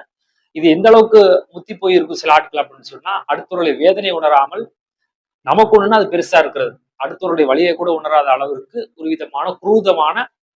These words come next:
மனநோய். தன்னை பெருமையாக பேசிக் கொள்வது, நம்மள மத்தவங்க புகழணும், நம்ம அட்டென்ஷன் எல்லாருமே விழுகணுன்றதுக்காக இப்படியான சில ஆட்கள் இருப்பார்கள்.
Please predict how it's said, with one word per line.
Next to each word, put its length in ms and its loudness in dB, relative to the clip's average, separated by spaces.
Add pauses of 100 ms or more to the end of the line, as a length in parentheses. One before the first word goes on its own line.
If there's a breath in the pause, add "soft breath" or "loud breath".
(220)
மனநோய். 460 -2 (1200)
தன்னை 520 0
பெருமையாக 460 0
பேசிக் 280 -8
கொள்வது, 640 -6 (600)
நம்மள 180 0 (360)
மத்தவங்க 420 -2
புகழணும், 480 0
நம்ம 200 4
அட்டென்ஷன் 500 -2
எல்லாருமே 360 0
விழுகணுன்றதுக்காக 680 -8 (180)
இப்படியான 640 -4
சில 200 -4
ஆட்கள் 320 -2
இருப்பார்கள். 360 -12